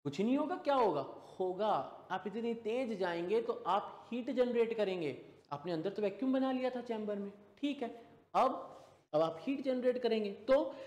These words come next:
तो उन्होंने बोला, "ठीक है, calculation करके देखते हैं कितनी heat generate होगी और कैसा material हम यूज़ करें।" They found out, ये ठीक है, हमारे पास जो रेगुलर material available है, हम उसी से अगर पूरे ढांचे को बनाते हैं,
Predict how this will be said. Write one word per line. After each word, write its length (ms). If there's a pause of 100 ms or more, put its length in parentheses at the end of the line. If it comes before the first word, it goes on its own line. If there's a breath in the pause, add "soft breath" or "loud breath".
(180 loud breath)
तो 60
उन्होंने 240
बोला, 220
"ठीक 200
है, 80
calculation 520
करके 220
देखते 260
हैं 120
कितनी 260
heat 200
generate 380
होगी 440 (260 loud breath)
और 120
कैसा 260
material 460
हम 140
यूज़ 240
करें।" 340 (380 loud breath)
They 200
found 300
out, 160
ये 100
ठीक 280
है, 60
हमारे 260
पास 120
जो 100
रेगुलर 360
material 400
available 440
है, 140
हम 160
उसी 280
से 100
अगर 140
पूरे 200
ढांचे 300
को 100
बनाते 360
हैं, 220